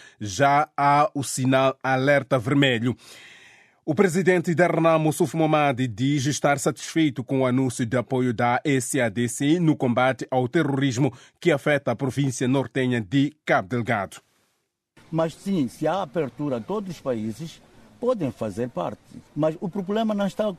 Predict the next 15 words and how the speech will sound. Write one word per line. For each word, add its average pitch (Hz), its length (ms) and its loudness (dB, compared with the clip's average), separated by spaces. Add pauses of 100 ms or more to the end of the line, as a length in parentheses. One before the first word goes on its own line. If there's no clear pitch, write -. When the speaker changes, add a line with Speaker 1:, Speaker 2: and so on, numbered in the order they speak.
(120)
Speaker 2:
com 156 80 -2
os 151 100 -2
países 165 500 -4
que 156 160 -6
vêm 156 280 -2
dar 151 200 -4
apoio. 113 480 -8 (360)
O 127 80 -8
problema 151 580 -2
está 185 300 -4
com 180 340 -4
o 147 60 -6
nosso 180 260 -4
próprio 160 380 -6
governo. 110 560 -8